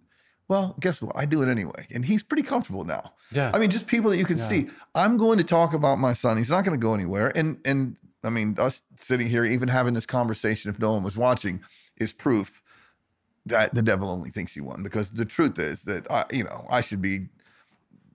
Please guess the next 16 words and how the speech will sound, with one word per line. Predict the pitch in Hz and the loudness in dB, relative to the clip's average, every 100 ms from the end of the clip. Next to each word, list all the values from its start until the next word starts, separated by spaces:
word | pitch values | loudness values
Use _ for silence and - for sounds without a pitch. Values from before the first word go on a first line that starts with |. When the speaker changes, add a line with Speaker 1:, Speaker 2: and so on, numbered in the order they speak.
| _ _ - | _ _ -16
Speaker 1:
shooting | - 147 143 123 | -8 -2 0 2
up | 117 110 | 0 2
in | |
Amsterdam | 107 113 - 98 98 95 | 0 0 -2 -2 0 0
or | 95 | 0
whatever | 104 117 95 107 | 2 2 2 0
it | 87 | 0
might | 113 92 | 0 0
be, | 113 113 104 | 0 0 2
left | 117 110 | 2 2
to | 113 | 0
my | 104 | 0
own | 98 98 | 0 -2
devices. | 92 95 101 92 | -2 -2 -2 -10
So, | - 92 92 _ _ _ _ _ | -6 -4 -4 _ _ _ _ _
um, | 113 104 95 | 0 2 0